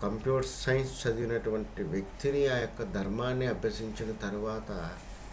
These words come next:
ఈ యొక్క సొసైటీకి ఈ ధర్మాన్ని ఇవ్వాలన్న దాంట్లో నేను ఎన్నో కోల్పోయాను.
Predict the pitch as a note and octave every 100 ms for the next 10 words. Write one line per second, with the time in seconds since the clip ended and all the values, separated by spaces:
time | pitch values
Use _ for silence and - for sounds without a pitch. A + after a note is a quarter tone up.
0 | - - - - - - - G2 G#2 -
1 | G#2+ G#2 - B2+ B2+ C#3 - B2+ G#2 G2
2 | G2 A#2 A#2+ A#2+ A2+ G2 G#2 C3 C3 B2
3 | A#2+ A#2 G#2+ A2+ A2 A2 G2+ G2+ B2+ C3
4 | A2+ G#2+ - F#2 D#2+ D#2+ D#2+ -